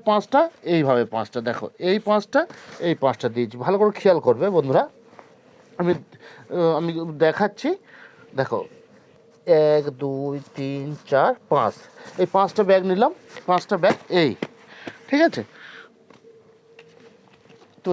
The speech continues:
এই পাঁচটা মাল নিলাম, হ্যাঁ? তো পাঁচটা মাল নিয়ে আমি কিন্তু এইভাবে, দেখো, এইভাবে আমি কিন্তু সবসময় এইভাবেই কিন্তু বসি।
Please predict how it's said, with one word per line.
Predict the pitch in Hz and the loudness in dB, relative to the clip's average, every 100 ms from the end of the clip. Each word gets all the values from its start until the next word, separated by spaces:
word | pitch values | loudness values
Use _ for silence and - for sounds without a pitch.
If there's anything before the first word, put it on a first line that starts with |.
| 175 | -2
এই | |
পাঁচটা | - 175 175 202 | 0 0 0 -2
মাল | 180 170 143 | 0 2 2
নিলাম, | 117 107 - - | 2 -2 -4 -2
হ্যাঁ? | 277 339 - - - - - - - - - - - | 0 0 -2 -20 -20 -20 -20 -20 -20 -20 -20 -18 -12
তো | |
পাঁচটা | 131 180 175 - | -2 -2 -2 -2
মাল | 220 208 196 | 2 2 2
নিয়ে | 220 359 349 | 2 0 0
আমি | 165 240 359 - - | -2 -2 -4 -12 -6
কিন্তু | 185 165 277 359 - | -2 0 0 0 -4
এইভাবে, | 165 160 165 180 311 - _ - - - - - _ - - - - - - - | 0 2 2 2 2 -2 _ -20 -20 -20 -20 -20 _ -20 -20 -20 -20 -20 -14 -8
দেখো, | 113 104 - - - _ 175 | -6 -6 -8 -10 -20 _ 2
এইভাবে | 214 208 135 113 196 285 - - - 165 | 2 2 0 0 0 0 -8 -20 -6 -2
আমি | 208 | 0
কিন্তু | 240 247 | 0 0
সবসময় | 220 214 233 262 196 | 0 0 -2 2 2
এইভাবেই | 196 208 240 240 | 2 2 2 0
কিন্তু | 254 208 139 | -2 0 2
বসি। | 131 120 | 0 -2